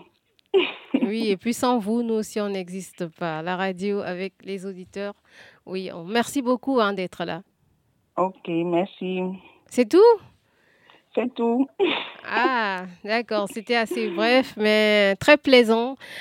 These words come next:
Speaker 2: Appelez-nous souvent, hein, madame, euh, Liliane Claire Zosungo. Euh,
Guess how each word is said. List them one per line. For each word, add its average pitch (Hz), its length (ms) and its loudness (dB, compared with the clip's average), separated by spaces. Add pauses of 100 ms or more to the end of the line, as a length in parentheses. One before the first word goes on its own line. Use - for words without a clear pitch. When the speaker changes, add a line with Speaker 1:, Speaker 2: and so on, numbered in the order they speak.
Speaker 2:
Appelez-nous 320 400 8
souvent, 311 420 8
hein, 233 200 8
madame, 220 420 4
euh, 185 420 0
Liliane 214 800 2
Claire 226 220 4
Zosungo. 214 840 2 (120)
Euh, 196 400 6